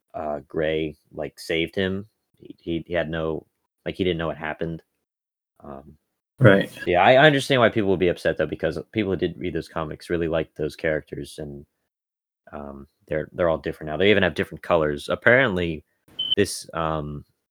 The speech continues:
Speaker 1: like, detachment is part of the forty-first Elite, so I don't think that was the case in the comic 'cause,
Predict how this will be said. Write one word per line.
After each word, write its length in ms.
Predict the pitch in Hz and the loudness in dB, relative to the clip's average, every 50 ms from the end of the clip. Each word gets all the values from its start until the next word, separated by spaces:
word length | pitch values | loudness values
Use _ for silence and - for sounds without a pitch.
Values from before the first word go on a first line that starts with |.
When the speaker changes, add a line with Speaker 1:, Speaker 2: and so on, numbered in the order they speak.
| _ _ _ _ _ _ _ _ _ _ _ - | _ _ _ _ _ _ _ _ _ _ _ -12
Speaker 1:
like, 160 | - - _ - | -12 -12 _ -10
detachment 600 | - 82 - - - 80 78 - - - 82 76 | -10 -10 -6 -4 -4 -4 -4 -4 -6 -8 -6 -6
is 100 | 73 71 | -8 -8
part 220 | _ - 92 87 | _ 0 0 2
of 80 | 80 71 | 0 0
the 80 | 80 76 | -4 -8
forty-first 540 | - - 85 82 76 - - 78 73 - | -2 -2 -2 -2 -2 -2 -6 -6 -6 -4
Elite, 340 | - 76 76 82 82 78 - _ _ _ _ _ _ _ _ _ - | -6 -4 -2 -2 -4 -4 -6 _ _ _ _ _ _ _ _ _ -18
so 400 | - - 76 71 69 69 69 73 _ _ _ _ _ _ _ _ _ _ _ _ _ _ _ _ _ _ _ - | -14 -10 -10 -8 -8 -10 -12 -14 _ _ _ _ _ _ _ _ _ _ _ _ _ _ _ _ _ _ _ -4
I 100 | - 85 | -2 -2
don't 120 | 87 85 - | -2 0 0
think 160 | - 90 - | 0 0 2
that 80 | - 85 | 2 2
was 140 | 80 76 - | 2 0 -6
the 40 | - | -10
case 240 | - - 78 - - | -6 -6 -6 -6 -6
in 80 | 78 | -14
the 80 | 82 - | -14 -10
comic 320 | - 82 76 73 - - | -6 -6 -6 -6 -8 -10
'cause, 320 | - - 82 76 - - | -6 -6 -6 -6 -6 -14